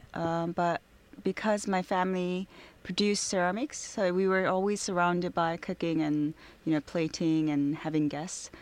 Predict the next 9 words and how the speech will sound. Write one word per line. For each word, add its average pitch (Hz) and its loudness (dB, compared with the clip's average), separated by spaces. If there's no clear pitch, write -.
So - 0
it 175 2
was 185 0
pretty 277 -2
natural. 185 -2
Um, 170 -2
but 202 0
I 196 0
decided 240 0